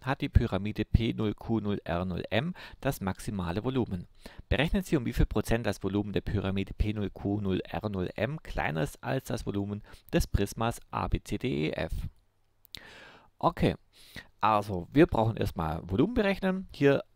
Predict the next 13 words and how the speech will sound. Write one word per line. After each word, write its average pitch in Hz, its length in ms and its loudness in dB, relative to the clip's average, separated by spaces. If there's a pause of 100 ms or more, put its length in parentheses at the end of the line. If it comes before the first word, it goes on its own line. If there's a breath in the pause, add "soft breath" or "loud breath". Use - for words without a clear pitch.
(120)
erster 123 300 2
Schritt, - 360 -2 (420)
maximales 95 760 -2
Volumen 123 340 0
von 120 280 2
P 98 200 -4
null 98 160 -2
Q - 220 -8
null 95 280 -2
R 90 200 -6
null 98 320 -2
M 98 200 -8
berechnen. - 540 -2